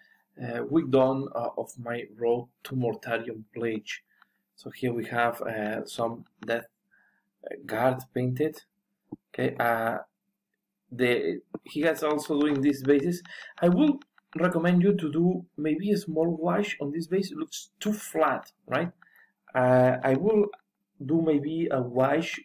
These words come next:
with, um, Seraphim Sepia. We'll give some brown tonalities, but we, will combine very well with this. We'll make it to look better.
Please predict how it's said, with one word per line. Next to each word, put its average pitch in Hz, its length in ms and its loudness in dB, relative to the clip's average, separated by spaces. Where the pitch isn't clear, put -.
with, 131 240 -2
um, 117 260 -6
Seraphim 147 380 -2
Sepia. 185 440 -2
We'll 151 160 6
give 180 220 -2
some 147 240 0
brown 156 400 2
tonalities, 156 520 0
but 139 160 4
we, 139 200 2
will 139 220 2
combine 127 500 -2
very 120 240 0
well 110 260 0
with 107 300 -4
this. - 260 -8
We'll 143 220 4
make 151 440 0
it 143 280 0
to 139 100 0
look 127 320 2
better. 107 380 0